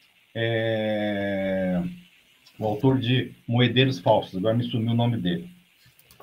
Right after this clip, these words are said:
Tá, é um cara bastante famoso na época, tá, hoje meio esquecido, e ele leu, é, e recusou o livro, né? Mas foi mais, mais tarde uma, uma das gran-, os grandes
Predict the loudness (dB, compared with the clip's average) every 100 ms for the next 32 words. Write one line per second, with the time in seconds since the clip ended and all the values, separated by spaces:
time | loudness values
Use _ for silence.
0 | -6 -6 -8 -8 -2 6 6 6 2 6
1 | 6 6 4 4 2 4 4 2 0 -4
2 | 0 2 0 -4 -2 -4 2 2 2 -2
3 | -8 -12 -12 -2 10 12 12 10 10 10
4 | 10 10 4 -4 _ _ _ _ -20 -20
5 | _ 2 4 6 6 6 6 6 6 6
6 | 4 4 4 4 4 0 0 -6 -16 _
7 | _ _ -2 0 2 2 2 2 0 2
8 | 4 4 4 2 4 4 6 4 4 4
9 | 4 2 -4 -4 -4 2 2 2 0 4
10 | 4 4 0 -4 -8